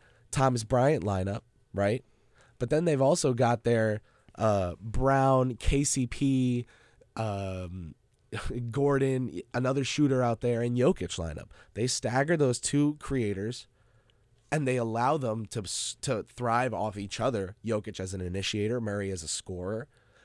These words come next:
But then also for Murray to thrive as an initiator with that bench unit. And, and you just, you watch these teams utilize their depth intelligently, and you think you wish Philly did a lot more of that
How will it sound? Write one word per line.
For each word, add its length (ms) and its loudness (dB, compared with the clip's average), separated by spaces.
But 120 -2
then 120 2
also 360 2
for 120 -6
Murray 280 0
to 100 0
thrive 320 -2
as 80 -4
an 80 -4
initiator 580 -2
with 180 -6
that 200 -4
bench 240 -4
unit. 240 -10
And, 220 -6
and 160 -4
you 80 0
just, 220 -6
you 80 0
watch 320 0
these 200 -4
teams 380 -4
utilize 440 -4
their 120 -2
depth 340 -6
intelligently, 640 -2
and 120 -6
you 80 -8
think 240 -8
you 80 -10
wish 220 -6
Philly 280 -2
did 220 -6
a 80 -4
lot 320 0
more 560 -4
of 240 -10
that 380 -4